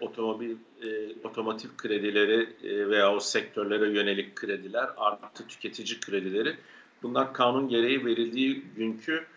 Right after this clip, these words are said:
faizle devam ederler. Bankaların yukarıya çıkartma gibi bir, e, lüksleri yoktur ama bunu kullananlar faizler ola ki daha da aşağıya düştüğünde belli bir ceza ödeyerek bunu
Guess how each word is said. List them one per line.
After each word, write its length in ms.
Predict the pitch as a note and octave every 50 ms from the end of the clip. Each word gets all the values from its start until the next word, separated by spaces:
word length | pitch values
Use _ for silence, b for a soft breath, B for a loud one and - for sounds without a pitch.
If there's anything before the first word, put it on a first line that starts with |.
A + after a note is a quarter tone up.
| B B B B B _
faizle 540 | - A#2 A2 A#2 B2+ B2+ A#2 B2+ A2+ F#2+
devam 340 | A2 G#2+ G#2 G#2 G2+ G2+ G2+
ederler. 540 | G2 F2+ F#2+ F#2+ G2+ A2+ C3 E3+ F#3 - - - - _ _ _ _ _ _ _ _ _
Bankaların 640 | G#2+ A#2+ B2+ C3+ C3+ - C#3 C3+ C3 C3 C3+ C3+ C#3
yukarıya 520 | C3+ B2+ A#2 - - B2+ B2 C3 C#3 C#3
çıkartma 460 | C#3 - - - B2+ B2+ - - C3+ B2+
gibi 300 | A#2+ B2 B2 C3 B2+ B2+
bir, 300 | C3 C3 C3 - - - -
e, 100 | A#2 A#2+ A#2+ A#2 A#2 A#2 A#2 A#2 A2+
lüksleri 460 | A#2+ A#2 - - B2+ B2 B2 B2 B2+
yoktur 440 | C#3 C#3 C3+ C#3 - - A#2+ A#2 - -
ama 460 | C3 C3 A#2+ A2+ B2 D#3 - - - - B B B B B B B B _ -
bunu 220 | A#2 C3 D3+ C#3 -
kullananlar 720 | - C#3 C3 B2+ A#2+ A#2 A2+ A2 A#2 C3 D3 E3 - - - - _ _ _ _ _ _ _ _ _ _ _ _ _ _
faizler 520 | - - B2+ B2 B2 B2+ C3 C3 C#3 C3
ola 260 | B2+ B2+ B2+ D3 C3+
ki 160 | - B2 B2+
daha 220 | A#2+ A2+ B2 C#3 C3
da 80 | C3
aşağıya 460 | B2+ B2+ - - - B2 A#2 A2+ A2+ A2
düştüğünde 800 | A2+ - - - - A2+ G#2+ A2+ A#2 C#3+ D#3+ E3 E3 D3+ C3
belli 260 | B2+ C3 B2+ C3+ C3
bir 120 | C3 B2+ -
ceza 440 | A2+ A#2+ A#2 G#2+ A2+ C#3 C#3 C3+ B2+
ödeyerek 580 | A2+ G#2+ G#2+ G#2+ G#2 G#2+ A#2 D3+ F#3 F3+ - - b b b b b b -
bunu 360 | B2+ C#3+ E3 E3+ E3 E3